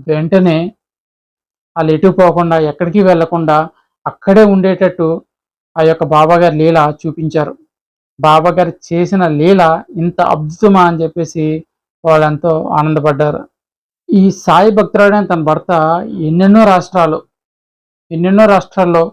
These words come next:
వెళ్ళిన కంపెనీ లేదు. ఏదైనా సరే ప్రతిదీ, ప్రతి ఎక్కడ ఇంటర్వ్యూ ఉంటే ఆ ఇంటర్వ్యూకి పోయి వెళ్ళడం,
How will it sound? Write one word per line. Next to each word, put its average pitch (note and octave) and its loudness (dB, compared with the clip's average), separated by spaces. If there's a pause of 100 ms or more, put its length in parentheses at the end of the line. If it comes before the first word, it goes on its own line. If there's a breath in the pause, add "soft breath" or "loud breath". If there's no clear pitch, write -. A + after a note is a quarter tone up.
(760)
వెళ్ళిన F3 0
కంపెనీ E3+ 0 (100)
లేదు. D#3 0 (480)
ఏదైనా A3+ 4
సరే F3+ 2 (160)
ప్రతిదీ, F#3 -2 (240)
ప్రతి D#3+ -8 (120)
ఎక్కడ - 0 (120)
ఇంటర్వ్యూ G3+ 4
ఉంటే F#3+ 0 (400)
ఆ D#3+ 0 (120)
ఇంటర్వ్యూకి F3 0
పోయి E3 2 (1800)
వెళ్ళడం, E3 2